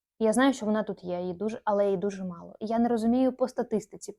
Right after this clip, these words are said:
по алгоритмам, чи вийде далі щось зробити з цим каналом. Дуже все одно буде цих вісімдесят відсотків росіян.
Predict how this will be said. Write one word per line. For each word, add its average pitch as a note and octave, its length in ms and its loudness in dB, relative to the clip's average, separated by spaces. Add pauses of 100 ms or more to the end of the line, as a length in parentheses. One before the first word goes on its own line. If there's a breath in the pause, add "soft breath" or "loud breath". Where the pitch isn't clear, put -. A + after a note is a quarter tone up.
по A#3+ 80 2
алгоритмам, A3 640 2
чи A3+ 160 -2
вийде B3+ 540 2 (540)
далі B3 600 8
щось B3+ 200 2
зробити A3+ 340 4
з - 60 -6
цим A3 160 2
каналом. F3+ 520 -2
Дуже B3+ 160 4
все - 180 0
одно A#3 200 2
буде B3 200 0
цих A#3 280 -6
вісімдесят G#3+ 480 -2
відсотків G#3 540 -8
росіян. F3+ 520 -4